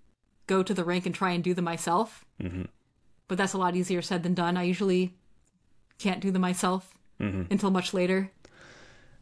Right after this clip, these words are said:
Speaker 2: Is this something you do often, like, just take on new learning projects that are quite challenging, whether it's, uh, learning a game or learning how to skate or things like that?
Speaker 1: Hmm,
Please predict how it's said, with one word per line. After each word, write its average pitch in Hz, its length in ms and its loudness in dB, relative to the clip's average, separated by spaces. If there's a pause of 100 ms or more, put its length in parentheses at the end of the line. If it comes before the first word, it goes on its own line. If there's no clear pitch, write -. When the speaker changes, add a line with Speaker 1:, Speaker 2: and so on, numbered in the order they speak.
(400)
Speaker 2:
Is 147 140 -2
this 226 140 0
something 202 320 -4
you 165 80 -2
do 147 500 0 (140)
often, 156 440 -2
like, 117 200 -2
just - 180 -12
take 110 180 -6
on 107 280 0
new 107 160 0
learning 95 380 -4
projects 101 560 -2
that 90 380 -4
are 92 360 0
quite 98 320 -4
challenging, 92 640 -6
whether 98 320 0
it's, - 280 -4
uh, 87 360 -2
learning 104 340 0
a 95 60 -2
game 98 400 -4
or 90 140 -6
learning 92 320 -6
how 92 140 -8
to 90 120 -6
skate 90 460 -6
or 85 400 -10 (180)
things 92 260 -6
like - 120 -4
that? - 200 -8 (3250)
Speaker 1:
Hmm, 185 220 -4